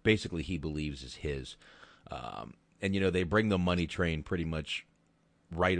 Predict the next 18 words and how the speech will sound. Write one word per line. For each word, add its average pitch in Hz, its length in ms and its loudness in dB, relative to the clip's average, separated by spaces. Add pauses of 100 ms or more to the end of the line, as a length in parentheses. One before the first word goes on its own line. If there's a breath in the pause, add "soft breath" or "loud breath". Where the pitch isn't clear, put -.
(120)
right 98 240 4
into 82 400 -2
it, 76 100 -6
almost 87 400 0
right 78 200 0
away. 73 460 -2 (580 soft breath)
Um, 62 520 -12 (180)
you 87 140 -2
know, 80 100 -2
by, 76 540 -2 (500 soft breath)
when 101 180 2
they're 87 120 2
chasing 123 580 2
the 80 80 -4
first 92 380 -2
guy 90 180 2
that 71 220 -4
robs 90 580 2